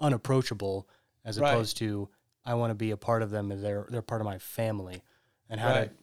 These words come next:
Speaker 2: Right.
Speaker 1: bolster that dynamic, uh, from the elders' perspective, but also from the members' perspective as well.
Speaker 2: Yeah.
Speaker 1: And a great advice to congregations out there to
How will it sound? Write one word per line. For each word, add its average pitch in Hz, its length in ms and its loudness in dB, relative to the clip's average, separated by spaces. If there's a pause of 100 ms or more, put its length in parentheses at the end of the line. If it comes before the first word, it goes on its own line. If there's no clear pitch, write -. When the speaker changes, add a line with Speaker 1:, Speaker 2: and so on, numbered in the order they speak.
(440)
Speaker 2:
Right. - 180 -6
Speaker 1:
bolster 131 360 4
that 123 360 4
dynamic, 107 760 -2
uh, 107 260 0
from 113 380 0
the 107 100 -2
elders' 123 260 4
perspective, 110 540 -4
but 107 100 0
also 113 320 2
from 104 340 -2
the 104 100 -2
members' 117 460 0
perspective 101 580 -6
as 95 120 -10
well. 104 380 -4 (320)
Speaker 2:
Yeah. - 240 -18
Speaker 1:
And 98 500 -6 (720)
a 117 120 -10
great 120 280 0
advice 110 420 0
to 98 400 -6 (1080)
congregations 117 600 0
out 104 180 -2
there 104 360 -4 (200)
to 98 440 -4